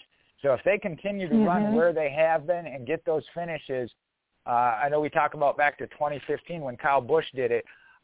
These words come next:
Speaker 1: I think that's gonna be something to really keep your eye on and watch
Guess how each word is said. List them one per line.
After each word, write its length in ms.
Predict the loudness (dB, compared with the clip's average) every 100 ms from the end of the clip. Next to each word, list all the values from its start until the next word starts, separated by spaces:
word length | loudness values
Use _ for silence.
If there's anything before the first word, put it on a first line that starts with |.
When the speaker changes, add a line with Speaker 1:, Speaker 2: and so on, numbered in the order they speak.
| -2
Speaker 1:
I 140 | 0
think 220 | 0 0
that's 200 | 2 0 -2
gonna 160 | -6
be 100 | -6
something 420 | -6 -6 -6 -8 -6
to 120 | -8 -8
really 580 | -10 -6 0 0 0 -4
keep 200 | -6 -6
your 160 | 0
eye 180 | 2 4
on 180 | 2 0
and 140 | -2
watch 400 | 0 2 2 -2